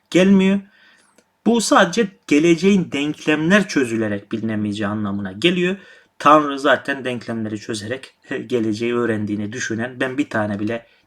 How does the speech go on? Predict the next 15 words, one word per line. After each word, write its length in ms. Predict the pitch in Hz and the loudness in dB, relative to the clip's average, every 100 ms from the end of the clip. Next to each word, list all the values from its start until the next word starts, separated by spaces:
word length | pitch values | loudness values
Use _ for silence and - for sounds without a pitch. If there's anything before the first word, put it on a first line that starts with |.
| - | -4
teist 460 | 131 139 - - | -2 -2 -6 0
bilmiyorum. 480 | 143 127 104 104 170 - _ - _ _ _ - | 2 2 -2 -6 -8 -14 _ -20 _ _ _ 0
Tanrı'nın 440 | 202 156 131 127 | 2 2 -2 -6
gelerde 380 | 139 123 117 110 | -4 -2 -4 -4
geleceği 520 | 123 131 110 110 104 | -4 -4 -2 -4 -2
bilmesi, 460 | 151 135 110 160 - | 0 0 -4 -6 -4
Tanrı'nın 400 | 123 123 143 160 | -4 -2 -4 -6
zamansız 680 | 127 127 127 127 - 185 | -4 -4 -2 -2 -2 0
olması, 540 | 131 110 101 98 151 - | 0 -2 -4 -6 -8 -4
dolayısıyla 500 | 123 113 107 120 110 | -4 -4 -4 -4 -4
geçmiş 460 | 110 110 - - | -4 -6 -6 -6
gelecek 360 | - 110 110 139 | -4 -4 -4 -2
hepsine 360 | 160 156 - 147 | -2 -2 -4 -2
hakim 480 | 123 120 117 151 | 0 -2 -2 -4
olması, 480 | 127 110 101 - 170 | -2 -4 -6 -6 -10